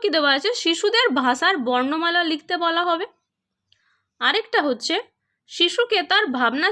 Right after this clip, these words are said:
চিন্তা লেখার সুযোগ দেওয়া হবে। দেখুন, এই সুযোগ দেওয়া কিন্তু একটা পজিটিভ ওয়ার্ড, যে সুযোগ দেওয়া হবে। বর্ণমালা তো লিখতে বলা হবে না। আর দুটো অপশন কি দেওয়া আছে? আহ, মুখস্থ, এই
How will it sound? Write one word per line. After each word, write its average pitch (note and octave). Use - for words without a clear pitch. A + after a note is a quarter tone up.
চিন্তা G#4
লেখার F4
সুযোগ D#4
দেওয়া F#3
হবে। F#3
দেখুন, A3
এই C#4
সুযোগ E4
দেওয়া F#4+
কিন্তু F4+
একটা A4
পজিটিভ C4
ওয়ার্ড, E3+
যে F4
সুযোগ C4
দেওয়া F3
হবে। E3+
বর্ণমালা G4+
তো G4+
লিখতে D#4+
বলা D#4
হবে G#3+
না। B3
আর A#3+
দুটো D4+
অপশন E4
কি D#4+
দেওয়া D4+
আছে? F4
আহ, A#3
মুখস্থ, F#4+
এই F4